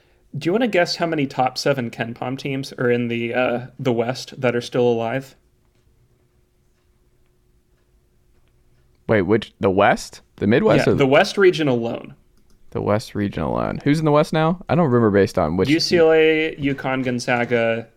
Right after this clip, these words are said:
Speaker 1: Arkansas.
Speaker 2: Oh, in the top what?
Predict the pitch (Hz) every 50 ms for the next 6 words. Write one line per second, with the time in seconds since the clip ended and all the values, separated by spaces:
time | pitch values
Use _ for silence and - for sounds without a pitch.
0 | _ - 127 120 - - - - - - - - - 143 - _ _ _ _ _
1 | _ _ _ _ _ _ _ _ _ _ - 151 160 135 95 65 50 - - _
2 | _ _ _ _ _ _ _ _ _ - - 123 127 120 110 104 101 - - 135
3 | 113 107 - - 107 113 120 127 -